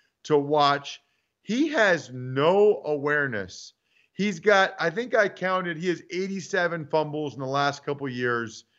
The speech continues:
I'm exaggerating, but maybe even not by that much. It is ridiculous. And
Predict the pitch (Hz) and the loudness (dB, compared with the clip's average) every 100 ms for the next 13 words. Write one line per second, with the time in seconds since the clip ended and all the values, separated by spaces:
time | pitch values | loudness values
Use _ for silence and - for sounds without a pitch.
0 | _ _ 139 160 160 120 160 160 143 156 | _ _ -2 0 -2 2 4 4 2 2
1 | 151 151 143 147 175 208 196 151 147 151 | 2 0 -4 -2 -2 -2 -4 -4 -2 -2
2 | 151 143 131 135 127 127 117 143 - 196 | 0 0 2 2 0 -2 -2 -4 -2 -2
3 | 156 180 151 - _ 131 135 127 95 - | 0 0 -2 -6 _ -4 -4 -4 -8 0
4 | 175 180 123 110 95 90 - - _ _ | 0 0 -6 -8 -8 -14 -20 -20 _ _
5 | _ _ _ - 160 160 151 143 | _ _ _ 0 2 2 0 -8